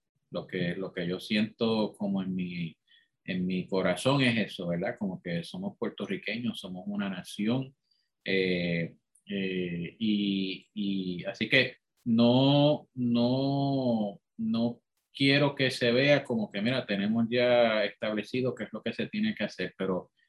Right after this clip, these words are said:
me preocupan varias cosas. Uno, por ejemplo, es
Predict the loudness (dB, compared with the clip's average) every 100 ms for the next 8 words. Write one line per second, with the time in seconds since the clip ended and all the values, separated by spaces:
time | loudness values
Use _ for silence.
0 | _ -4 -2 -2 2 2 4 4 4 2
1 | -2 -4 -2 -2 0 0 0 0 0 -4
2 | 0 2 4 4 2 -6